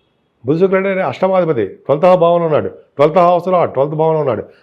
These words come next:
అంటే మీరు ఏం చేస్తారంటే తీర్థయాత్రలు రీత్యా కానీ, లేకపోతే మీరు గుళ్ళు గోపురాలు సందర్శించడం వల్ల కానీ, లేకపోతే మీరు శివాలయాల దర్శనం కానీ, తీర్థయాత్రలు చేయడం కానీ, లేకపోతే కాశీ వంటి క్షేత్ర దర్శనాలు చే-, వేయడం వలన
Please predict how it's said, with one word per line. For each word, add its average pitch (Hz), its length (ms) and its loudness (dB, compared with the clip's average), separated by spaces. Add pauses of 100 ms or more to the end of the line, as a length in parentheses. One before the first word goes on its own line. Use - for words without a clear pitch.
(100)
అంటే 165 100 0
మీరు 196 200 6
ఏం 180 160 4
చేస్తారంటే 160 580 -2 (380)
తీర్థయాత్రలు 175 640 0
రీత్యా 147 240 0
కానీ, 139 160 2
లేకపోతే 160 280 -2
మీరు 170 280 6
గుళ్ళు 151 360 2
గోపురాలు 160 360 0
సందర్శించడం 151 600 0
వల్ల 139 180 0
కానీ, 135 240 -2 (640)
లేకపోతే 160 640 4 (200)
మీరు 170 280 6 (220)
శివాలయాల 170 540 2
దర్శనం 143 360 2
కానీ, 135 280 2
తీర్థయాత్రలు 160 760 0
చేయడం 139 220 0
కానీ, 135 180 2 (340)
లేకపోతే 143 320 2
కాశీ 160 360 0
వంటి 170 140 -2
క్షేత్ర 180 280 0
దర్శనాలు 139 360 -2
చే-, 135 160 -6
వేయడం 147 280 2
వలన 139 380 2